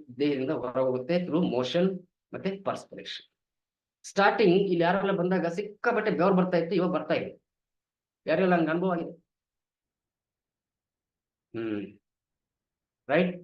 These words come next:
So ನೀವು ಬೆವರ್ತಾ ಇದ್ರೆ ಅದ್ರ ಅರ್ಥ ಇಷ್ಟೇ, ನಿಮ್ಮ ದೇಹದಲ್ಲಿ ಏನ್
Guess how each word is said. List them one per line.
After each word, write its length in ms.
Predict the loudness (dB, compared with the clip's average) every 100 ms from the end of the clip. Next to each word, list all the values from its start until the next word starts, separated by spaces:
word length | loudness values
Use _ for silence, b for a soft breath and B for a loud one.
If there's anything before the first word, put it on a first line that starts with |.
| _ _ _ -6
So 40 | -4 -4 0
ನೀವು 160 | 0
ಬೆವರ್ತಾ 380 | 4 6 6 6
ಇದ್ರೆ 160 | 6 6
ಅದ್ರ 120 | 2
ಅರ್ಥ 200 | 0 0
ಇಷ್ಟೇ, 300 | 0 0 0 2 -2 -4
ನಿಮ್ಮ 160 | -2 0
ದೇಹದಲ್ಲಿ 540 | 2 2 0 -2 -2 -2 -2 -10 -4
ಏನ್ 220 | -2 0